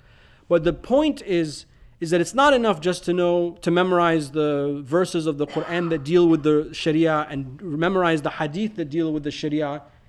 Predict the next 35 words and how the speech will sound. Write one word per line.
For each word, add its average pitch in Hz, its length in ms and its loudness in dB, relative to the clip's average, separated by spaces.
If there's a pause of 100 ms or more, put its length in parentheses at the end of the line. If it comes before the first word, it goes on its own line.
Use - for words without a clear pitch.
(120)
and 156 160 -4
then 160 100 0
go 175 260 4
on 170 420 2 (180)
your 156 140 -2
merry 156 300 0
way. 175 340 -2 (300)
No, 208 180 0
you 143 160 -2
have 156 280 -6
to 180 260 0 (260)
also 226 380 2
understand 165 580 0
the 151 60 -4
predicament, 156 580 -4 (800)
the 147 100 -4
moment, 175 580 2 (220)
the 151 120 -10
current 220 360 0
moment 165 380 -4
that 147 100 -12
people 170 280 -4
are 147 80 -2
living 170 260 -4
in, 127 80 -10
and 160 140 -8
yourself 214 360 0
included. 220 480 -2 (460)
And 165 100 -4
that's 220 200 2
the 196 100 2
job 175 360 4
of 143 120 -2
the 143 80 0
mufti. - 380 -4